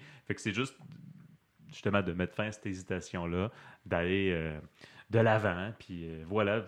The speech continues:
aussi de prendre notre temps aussi. Là, en même temps, oui, pas avoir peur de, de se planter. À, à la limite, le meilleur moment pour se planter, c'est en stage, là, parce que tu fais,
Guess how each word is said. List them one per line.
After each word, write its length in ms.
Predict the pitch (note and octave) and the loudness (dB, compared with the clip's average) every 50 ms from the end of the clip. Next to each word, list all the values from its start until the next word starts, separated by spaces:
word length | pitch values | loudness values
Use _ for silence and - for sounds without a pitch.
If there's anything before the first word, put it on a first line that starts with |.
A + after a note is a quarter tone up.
| A2 | -8
aussi 180 | G#2+ - - - | -10 -10 -12 -14
de 60 | - _ - | -6 _ -2
prendre 200 | A#2+ D3 D#3+ E3 | 0 0 0 2
notre 280 | D3 B2 G#2+ G2+ - - | 4 4 4 2 2 2
temps 340 | - A#2+ A#2 B2 B2+ B2 A2 G#2 | 4 6 6 6 4 2 -2 -4
aussi. 320 | F#2+ - - - A2 A2 | -6 -10 -10 -6 -4 0
Là, 140 | G#2+ G#2 G2 | 2 2 2
en 20 | F#2+ | 2
même 80 | F2+ - | 0 0
temps, 120 | C#3+ C#3 | 0 0
oui, 160 | C#3 B2+ C3 | 0 0 -2
pas 160 | B2 - B2+ | 2 4 4
avoir 260 | A#2 A#2 A2+ G#2+ G2+ - | 6 6 6 4 2 4
peur 160 | A#2 A#2 B2+ | 4 2 4
de, 100 | A2+ F#2+ | 2 0
de 120 | F#2 F#2+ | -2 -2
se 140 | E2+ - - | -4 -6 -6
planter. 580 | _ B2+ A#2 G#2 G2+ F#2+ - G#2 G2+ A#2 B2+ - - | _ 2 4 4 4 2 2 0 0 0 0 -2 -4
À, 200 | G2+ F#2 F#2+ G2+ | -6 -4 -2 2
à 20 | F#2 | 2
la 100 | F#2 F#2 | 4 4
limite, 360 | G2+ G2+ G#2 A#2 B2 B2+ A#2+ - - - - - - - _ _ _ _ _ _ _ _ _ _ _ _ | 2 4 6 6 6 6 4 0 -8 -20 -20 -20 -20 -20 _ _ _ _ _ _ _ _ _ _ _ _
le 140 | G#2+ G2+ F2+ | -2 2 6
meilleur 240 | F#2+ G2 G#2 G#2+ A2 | 8 8 8 8 8
moment 300 | G#2+ G2 G2+ G#2+ A2+ - | 6 4 4 4 2 2
pour 120 | A2+ G2+ | -2 -6
se 80 | - - | -8 0
planter, 400 | - G#2+ F#2 F2+ - - A2 A2+ | 2 4 4 4 2 0 0 0
c'est 120 | - - | 0 -2
en 160 | G2+ F2 E2+ | -2 -2 -4
stage, 500 | - - - G#2 G2 G#2 A#2 C3+ C#3 A#2 | 0 8 10 10 12 12 10 6 4 4
là, 140 | A#2 A#2+ C3 | 4 4 4
parce 180 | - G#2+ - - | 4 2 0 0
que 80 | G2+ | -4
tu 80 | F#2+ - | -6 -2
fais, 160 | - G2+ F#2+ | 0 2 2